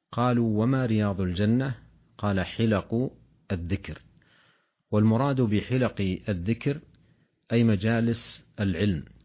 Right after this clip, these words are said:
مجالس الحلال والحرام وبيان الأحكام وبيان شرع الله جل وعلا. ولهذا فإن مجالس العلم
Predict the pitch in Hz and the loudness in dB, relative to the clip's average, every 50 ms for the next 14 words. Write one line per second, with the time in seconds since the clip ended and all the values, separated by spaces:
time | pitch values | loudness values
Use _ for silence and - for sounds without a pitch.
0 | _ _ _ _ _ _ _ _ _ _ _ _ - 101 98 87 98 110 110 104 | _ _ _ _ _ _ _ _ _ _ _ _ -4 -4 -2 0 0 0 2 2
1 | 101 98 - - 101 85 - - 92 92 101 104 101 92 90 85 - 76 87 90 | 0 -2 -2 -4 -6 -6 -6 -6 -4 0 0 2 2 0 0 -4 -6 -6 -8 -6
2 | 87 - - 90 90 95 98 98 92 87 - - - 92 87 85 92 95 98 98 | -6 -6 -8 -6 -2 0 0 0 0 -2 -4 -6 -8 -6 -4 -2 -2 0 0 0
3 | 95 90 90 87 82 - - - - - 101 98 92 85 73 - - - _ _ | 0 -2 -2 -4 -6 -10 -12 -10 -4 -2 0 0 0 -2 -4 -8 -14 -20 _ _
4 | _ _ _ _ _ _ _ _ _ - 92 87 87 101 104 104 104 101 98 95 | _ _ _ _ _ _ _ _ _ -6 -4 -2 0 0 2 2 2 0 0 0
5 | 95 92 92 - - - - - 120 98 87 87 95 92 95 98 87 82 90 87 | 0 -2 -4 -6 -8 -10 -4 -4 -4 -4 -4 -6 -4 -4 -4 -4 -4 -4 -4 -4
6 | 82 95 90 87 85 85 78 73 78 80 76 67 62 - _ _ _ _ _ _ | -4 -4 -4 -4 -4 -6 -6 -6 -8 -8 -10 -12 -14 -18 _ _ _ _ _ _
7 | _ _ _ _ _ _ _ _ _ _ _ _ _ _ _ _ _ _ _ 104 | _ _ _ _ _ _ _ _ _ _ _ _ _ _ _ _ _ _ _ 0
8 | 104 107 113 113 131 143 127 131 120 - - 113 127 131 123 117 110 104 101 95 | 2 2 4 4 4 4 2 2 0 0 0 0 2 4 4 4 4 4 2 0
9 | 87 107 120 127 127 120 113 98 - - 98 90 85 80 101 113 117 107 95 95 | 0 0 0 0 2 0 0 -2 -2 -4 -4 -4 -2 0 2 2 4 4 4 2
10 | 90 90 95 - | 0 0 -4 -6